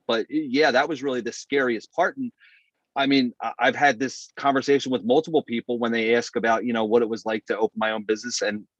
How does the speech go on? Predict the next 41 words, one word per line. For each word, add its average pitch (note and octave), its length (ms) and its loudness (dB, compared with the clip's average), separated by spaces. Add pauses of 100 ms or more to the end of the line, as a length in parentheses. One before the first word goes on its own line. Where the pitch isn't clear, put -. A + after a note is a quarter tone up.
(160)
there C#3+ 180 6
was F3 160 6
multiple C3 540 8
times, G2 380 0
multiple E3+ 320 4
times A#2+ 320 0
that, B2 200 0
you C3 100 0
know, A#2+ 120 2
I, A#2 260 2
I - 40 0
would C#3 120 -4
lay C3 180 -2
in A2+ 80 -6
bed D3+ 180 -2
and B2+ 80 -4
be B2 80 -8
like, A#2+ 180 -8
"You B2 120 -6
know C3+ 40 0
what? D3 220 -2
This, - 280 -10
I, A#2 180 2
I A#2+ 40 -2
just - 260 -12
can't A#2+ 220 -4
do D#3 140 6
it. A2 80 4
It's, - 180 -8
it's - 220 -12
not A2+ 220 4
gonna C3 160 0
work. B2+ 320 4
And A2 120 -2 (360)
we've B2+ 320 4
gotta A#2 200 6
shut A#2+ 300 2
down." D3 380 4
And, A#2+ 180 -4
you B2 60 -4
know, A#2 240 0